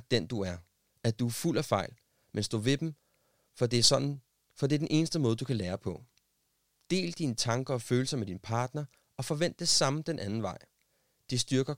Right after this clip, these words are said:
kun jeres relation. Det var også ret befriende at høre hans holdning. Det var også ret befriende at høre hans syn på manden og kvinden.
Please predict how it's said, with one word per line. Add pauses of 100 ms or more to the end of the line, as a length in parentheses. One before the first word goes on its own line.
(100)
kun
jeres
relation. (1400)
Det
var
også
ret
befriende
at
høre
hans
holdning. (2000)
Det
var
også
ret
befriende
at
høre
hans
syn
på
manden
og
kvinden.